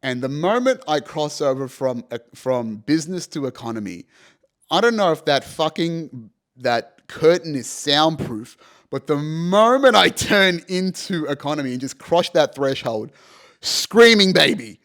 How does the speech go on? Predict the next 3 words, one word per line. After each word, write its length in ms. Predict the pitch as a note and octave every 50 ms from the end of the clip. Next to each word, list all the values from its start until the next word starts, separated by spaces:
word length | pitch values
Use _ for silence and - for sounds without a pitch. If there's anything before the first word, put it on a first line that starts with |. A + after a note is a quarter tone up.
| _ _
right? 300 | - C3 C#3 D3 D#3 D#3 - _
Yeah! 960 | - - - - - C5 C5 - - - A#4+ A#4+ A#4 A4 G#4+ G4 D#4+ B3 A#3+ G3 - _ _ _ _
Coughing, 640 | - - - A3 A#3 A3+ - G3 E3+ C3+ A#2 G#2+